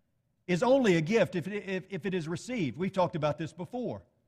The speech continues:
Sometimes we get a gift that we're not all that happy about, and we say thank you, and we move on knowing that we'll never use that gift ever. In fact, we may just give it to somebody else, right? Sometimes we get a gift and we feel obligated to give someone else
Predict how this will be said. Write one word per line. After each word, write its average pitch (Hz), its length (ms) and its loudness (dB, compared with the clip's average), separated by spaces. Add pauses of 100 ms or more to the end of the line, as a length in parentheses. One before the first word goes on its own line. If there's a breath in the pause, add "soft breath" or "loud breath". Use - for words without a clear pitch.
(380)
Sometimes 214 480 4
we 208 180 4
get 190 180 4
a 165 40 2
gift 175 320 0
that 175 140 -2
we're 170 140 0
not 151 220 2
all 143 180 4
that 135 200 0
happy 165 320 -2
about, 101 300 -6 (540)
and 139 100 -4
we 165 120 4
say 151 240 0
thank 143 320 -2
you, 156 220 -2
and 139 100 0
we 151 100 -2
move 143 260 -2
on 139 220 2
knowing 139 260 -2
that 135 120 -6
we'll 131 120 -4
never 127 200 -4
use 123 260 -4
that 120 160 -8
gift 113 220 -8
ever. 117 260 -10 (540)
In 113 60 -14
fact, 143 220 -2
we 135 100 -2
may 135 120 0
just 120 160 -6
give 127 140 -4
it 127 80 -10
to - 80 -16
somebody 117 440 -4
else, 101 260 -6
right? 117 220 -12 (1400)
Sometimes 202 960 2 (920)
we 196 180 2
get 185 180 0
a 165 40 2
gift 165 400 -2
and 170 120 -2
we 180 100 0
feel 175 320 0
obligated 160 680 0
to 156 60 -4
give 151 220 -2
someone 170 420 -2
else 214 600 -2